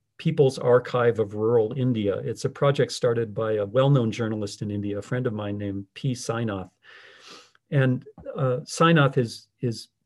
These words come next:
probably the, the single journalist most responsible for, uh, alerting the world to the agricultural crisis in India over the last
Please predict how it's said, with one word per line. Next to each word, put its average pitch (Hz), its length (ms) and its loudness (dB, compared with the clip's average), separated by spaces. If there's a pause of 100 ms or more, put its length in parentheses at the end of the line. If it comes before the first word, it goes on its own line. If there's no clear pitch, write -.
probably 135 680 4
the, 117 280 -2
the 120 120 -4
single 135 380 2
journalist 110 560 0
most 117 280 -4
responsible 110 720 -4
for, 110 480 0 (880)
uh, 113 260 -4
alerting 143 440 6
the 123 80 2
world 117 440 2
to - 120 -6
the 117 300 -6 (220)
agricultural 120 640 0
crisis 123 520 2
in 113 100 -2
India 107 300 -2
over 104 160 -2
the 117 140 -12
last 101 400 -4